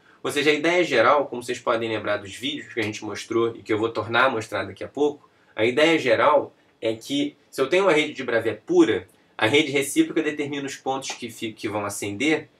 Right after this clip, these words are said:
os pontos que vão ficar marcados, e todos os pontos vão ter a mesma intensidade. Por outro lado, se eu tenho rede de Bravais mais base, a rede de Bravais determina quais são os pontos que vão ficar marcados na tela, porque basta encontrar a rede recíproca associada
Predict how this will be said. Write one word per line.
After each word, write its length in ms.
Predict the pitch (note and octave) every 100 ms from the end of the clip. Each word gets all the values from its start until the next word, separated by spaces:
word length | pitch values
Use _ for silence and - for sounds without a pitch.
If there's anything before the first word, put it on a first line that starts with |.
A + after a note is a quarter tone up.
| _
os 100 | A2
pontos 260 | - B2 B2
que 80 | A2+
vão 120 | G#2+
ficar 200 | - G2+
marcados, 680 | F#2+ - C#3+ C#3+ A#2 - - _ _ _ _ D#3+
e 320 | E3 F3+ - _ _ -
todos 340 | G#3+ A#3 A3
os 120 | F3+ -
pontos 320 | D#3+ E3 -
vão 120 | D#3+
ter 120 | D#3
a 40 | C#3+
mesma 180 | D3
intensidade. 600 | D3 D3 - - F#2+ - - - _ _
Por 100 | E3+
outro 220 | F#3 F3
lado, 280 | D3 E3 D#3+
se 80 | -
eu 80 | D3
tenho 180 | F3+ F3
rede 180 | D#3+
de 80 | -
Bravais 340 | A2 A2+ G#2+ G2+
mais 180 | F#2+
base, 480 | - B2+ C#3 A2 - _ _ _ -
a 120 | A2
rede 360 | G2 G3 A3+ G#3
de 100 | F#3
Bravais 380 | E3 D3 D3+
determina 600 | D#3+ D#3 C#3 C3+ D3 E3 - _ _ _
quais 200 | - D3+
são 100 | D3+
os 100 | D#3
pontos 320 | - D3 D3+ -
que 100 | C3+
vão 140 | D3
ficar 280 | C#3+ C#3+ C3
marcados 440 | C3 - A#2+ A#2
na 120 | B2
tela, 260 | B2 A#2+ F#2+
porque 220 | - A2+
basta 260 | A2 B2 C#3
encontrar 320 | C3+ C3 B2
a 40 |
rede 200 | B2 B2
recíproca 720 | A#2 A#2+ A2+ C#3+ D3+ D#3+ D3+ -
associada 680 | C3 A#2 B2+ - A2+ A#2 B2